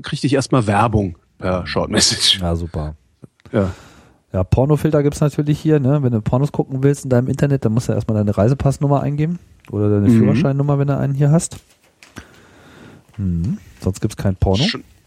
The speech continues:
Speaker 2: Also ist so mit
Speaker 1: schon
Speaker 2: Zensur und
Speaker 1: seltsam.
Speaker 2: so, ne? Na, ist halt, äh,
Speaker 1: Ja.
Speaker 2: England, ne? Ja, da muss
Speaker 1: Weiß
Speaker 2: man mal
Speaker 1: man,
Speaker 2: gucken,
Speaker 1: weiß
Speaker 2: was
Speaker 1: man,
Speaker 2: das
Speaker 1: was
Speaker 2: gibt.
Speaker 1: die zensieren? Also gibt's eine Liste, äh, der Dinge, die sie zensieren? Weil ich könnte mir vorstellen, dass da nicht nur Pornografie drauf ist.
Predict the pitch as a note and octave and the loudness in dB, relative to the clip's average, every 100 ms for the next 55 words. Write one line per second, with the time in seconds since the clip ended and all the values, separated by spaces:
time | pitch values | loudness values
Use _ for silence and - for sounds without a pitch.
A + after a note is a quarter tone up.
0 | _ - A2+ B2 - B2+ C3+ D3 B2 A#2 | _ -4 -2 0 0 0 2 0 2 2
1 | C#3 G#2+ F#2 F#2 F#2+ F2 F2 G2+ D3 A2 | 4 4 2 0 0 0 -2 -2 -4 -4
2 | F2 - C3 C3+ C3 A#2+ G#2 A#2 - G2+ | -6 -8 -10 -10 -6 -2 -2 -6 -10 -14
3 | - - A2+ D#3 _ - - - - - | -14 -14 -14 -16 _ -20 -20 -20 -18 -18
4 | - - - G#2+ A2 A#2+ A2 A2+ C3+ - | -20 -20 -12 -2 0 0 2 2 2 2
5 | D#3 D#3 A2 A#2 - C#3+ B2 A#2+ - - | 2 0 0 0 2 0 0 -2 -4 0
6 | D#3+ D3+ E3+ E3+ C3 C3+ - C3+ A#2 C#3 | 0 2 2 2 0 -4 0 0 2 0
7 | - E3 D#3 C#3+ C#3 C3+ C3 B2+ C3+ D3 | 2 2 2 2 2 2 0 0 2 2
8 | C3+ B2+ A#2+ B2 A2 C3+ D#3 A#2 - C3 | 2 0 0 2 2 2 2 2 2 0
9 | B2+ B2+ - A#2 G#2+ A2 A#2 A2 - A2+ | 2 2 2 2 4 2 2 0 2 2
10 | G#2 G2 C3+ G#2+ F2 E2 F#2+ - | 2 0 -2 0 -2 -4 -6 -10